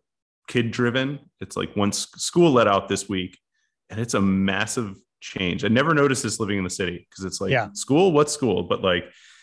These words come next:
Speaker 1: <laughs> everything changes. You definitely see, like, a whole different group of people. You different,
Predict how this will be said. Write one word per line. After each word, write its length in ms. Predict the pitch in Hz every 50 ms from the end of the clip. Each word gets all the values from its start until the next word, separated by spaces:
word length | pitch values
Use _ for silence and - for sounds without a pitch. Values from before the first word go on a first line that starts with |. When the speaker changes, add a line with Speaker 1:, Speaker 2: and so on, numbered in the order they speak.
| _ _ -
Speaker 1:
<laughs> 760 | - - - - - - - - - _ - - - -
everything 420 | - 143 151 170 190 175 170 156 143
changes. 540 | - - 139 127 123 113 113 107 104 110 -
You 120 | 120 110
definitely 420 | 107 - 139 123 123 - 131 117
see, 180 | 120 - 131 120
like, 140 | 107 104 95
a 80 | 107
whole 180 | 101 113 117 113
different 280 | 107 113 107 120 113 -
group 160 | 113 98 -
of 120 | 101 98 -
people. 540 | - 180 160 - 160 143 135 131 127 123
You 120 | 113 110 107
different, 340 | 98 104 - - 110 -